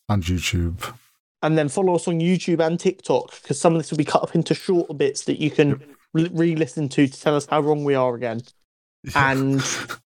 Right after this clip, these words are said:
Speaker 2: at some point when I get around to it, I'll come up with some unique bits of content just for the short, shorter formats.
Speaker 1: Also, if
Speaker 2: Um,
Speaker 1: you
Speaker 2: and
Speaker 1: aren't caught, caught up and you're not listening 'cause you're worried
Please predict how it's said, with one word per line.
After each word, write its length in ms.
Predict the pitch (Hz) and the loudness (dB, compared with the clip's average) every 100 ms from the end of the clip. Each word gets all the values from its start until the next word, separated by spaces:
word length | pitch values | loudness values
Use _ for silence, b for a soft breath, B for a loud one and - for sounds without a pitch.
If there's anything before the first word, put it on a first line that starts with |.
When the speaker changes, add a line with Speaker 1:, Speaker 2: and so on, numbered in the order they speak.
| _ _ _ _ - | _ _ _ _ 2
Speaker 2:
at 140 | 165 | 2
some 260 | - 185 165 | 2 0 0
point 160 | 170 | -2
when 80 | 151 | 0
I 60 | 151 | 0
get 160 | 147 143 | 0 0
around 240 | 151 143 | 0 0
to 100 | - | -2
it, 20 | |
I'll 140 | 143 143 | 0 0
come 240 | - 147 | 0 0
up 120 | 139 - | 0 0
with 100 | 135 | 2
some 240 | 151 139 | 4 4
unique 360 | 143 143 151 - | 2 2 0 2
bits 180 | 139 - | 0 0
of 60 | |
content 440 | - 143 131 139 135 | -4 -2 0 0 0
just 240 | 139 - | -2 0
for 200 | - 139 | 2 4
the 80 | 127 | 2
short, 360 | - 151 135 - _ - | -2 0 0 -2 _ -10
shorter 380 | - 156 139 131 | -2 0 0 -6
formats. 680 | - 143 123 104 - - - _ _ _ _ _ _ - | -2 0 0 -4 -8 -10 -10 _ _ _ _ _ _ -6
Speaker 1:
Also, 200 | 135 151 | -6 -2
if 200 | 147 143 | 0 0
Speaker 2:
Um, 60 | 127 | 0
Speaker 1:
you 60 | |
Speaker 2:
and 300 | 156 156 147 | 0 0 0
Speaker 1:
aren't 380 | 143 143 143 - | 0 0 -2 -4
caught, 300 | - 113 110 131 - - | 0 0 0 -4 -6 -2
caught 280 | 117 104 | 0 0
up 280 | 107 104 - | 0 -2 -2
and 120 | 117 | 0
you're 280 | 107 101 101 | 2 0 0
not 360 | 107 113 117 127 | 0 0 0 2
listening 360 | 120 - 110 | 0 0 -2
'cause 160 | 98 98 | 0 0
you're 100 | 98 | 2
worried 300 | 95 113 107 | 2 2 0